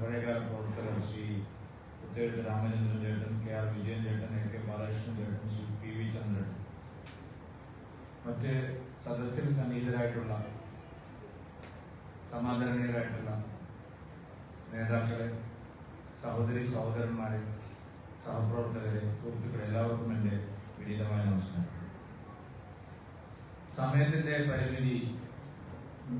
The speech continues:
മനസ്സിലാക്കിക്കൊണ്ട് ഞാനൊരു ദീർഘമായിട്ടുള്ള പ്രസംഗത്തിന് ഈ അവസരം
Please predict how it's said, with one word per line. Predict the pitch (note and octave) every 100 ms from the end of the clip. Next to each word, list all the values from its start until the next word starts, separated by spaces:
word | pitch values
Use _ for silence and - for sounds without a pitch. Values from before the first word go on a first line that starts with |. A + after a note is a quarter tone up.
| B2
മനസ്സിലാക്കിക്കൊണ്ട് | B2 C3 C#3+ C3+ B2+ B2 A#2+ A#2+
ഞാനൊരു | A#2 A#2+ A#2+ A#2+
ദീർഘമായിട്ടുള്ള | A#2+ B2+ C3 B2+ B2 B2+ B2
പ്രസംഗത്തിന് | A#2+ - A2+ A2 A2 G#2+
ഈ | G#2+
അവസരം | G#2 G#2 G#2